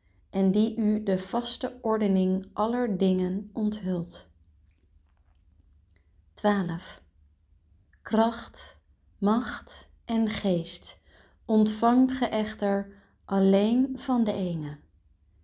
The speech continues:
Die ene is hij die alles één maakt, die kwam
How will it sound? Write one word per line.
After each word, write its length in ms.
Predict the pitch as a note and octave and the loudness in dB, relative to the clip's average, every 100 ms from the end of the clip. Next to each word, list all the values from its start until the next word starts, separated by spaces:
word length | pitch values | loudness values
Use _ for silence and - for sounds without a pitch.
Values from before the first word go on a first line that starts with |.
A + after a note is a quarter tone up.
| _ _ _ | _ _ _
Die 280 | A#3 A#3 | 2 2
ene 520 | A#3 A3 G3+ E3+ E3 E3 _ _ _ _ | 2 2 4 2 -2 -8 _ _ _ _
is 340 | G3+ G3 - | 0 0 -2
hij 520 | D#3+ G3+ A3+ F3 E3 F3 | -4 -4 -2 -4 -6 0
die 420 | G3+ G3+ F#3+ - | 2 2 -2 0
alles 560 | A#3 B3+ C#4 C#4 - | 2 2 2 -2 -4
één 320 | - A3 A#3+ G3 | -4 -4 -2 -2
maakt, 560 | E3+ D#3+ - - - _ _ _ - _ _ | -2 -4 -10 -20 -20 _ _ _ -20 _ _
die 200 | A#3 A#3 | 0 0
kwam 540 | A3+ A#3+ C4 D4 D4 | 4 6 6 4 0